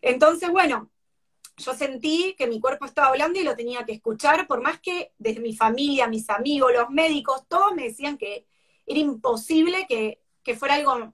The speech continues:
algo malo como el cáncer. Y insistí, me punzaron, y a los diez días me dieron el resultado,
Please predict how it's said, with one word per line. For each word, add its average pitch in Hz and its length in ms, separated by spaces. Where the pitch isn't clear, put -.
algo 208 300
malo 349 300
como 226 280
el 240 100
cáncer. 226 520
Y 285 220
insistí, 330 680
me 254 240
punzaron, 311 680
y 262 100
a 254 60
los 247 160
diez 320 300
días 349 280
me 294 120
dieron 277 180
el 247 140
resultado, 339 800